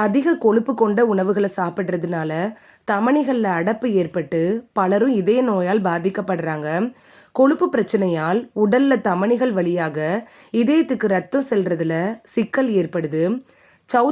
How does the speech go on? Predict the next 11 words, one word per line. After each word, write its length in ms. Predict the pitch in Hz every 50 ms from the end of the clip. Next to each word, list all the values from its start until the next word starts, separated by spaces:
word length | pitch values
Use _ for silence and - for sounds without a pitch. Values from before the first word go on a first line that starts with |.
| 285 -
சௌல 240 | 339 339 320 311 294
இருக்கக்கூடிய 440 | 220 196 226 208 - 196 190 190 185 180 -
பிளனவாய்டுகள் 800 | 185 175 170 190 220 233 233 214 190 175 165 160 165 156 165 196 226 226 - - - - _ _ -
தமனிகள்ல 600 | 214 214 233 262 294 320 277 269 262 233 220 202 190 -
கொழுப்பை 320 | 202 196 220 226 - 262 247 - 175
கட்டுப்படுத்தி 600 | 160 - 208 196 208 190 175 156 - 170 165 170 196 233 247 - - - _ - 226 233
இதய 220 | 214 285 320 330 320 240 190 175
ஆரோக்கியத்தை 460 | 180 196 196 190 214 190 185 226 202 190 180
மேம்படுத்துது. 600 | 175 180 170 180 170 165 - 165 139 151 156 160 180 208 254 269 - _ _ _ _ _ _ _ _ _ - -
சௌ 120 | 247 240 262 302 - -
சௌல 260 | 311 269 214 185 170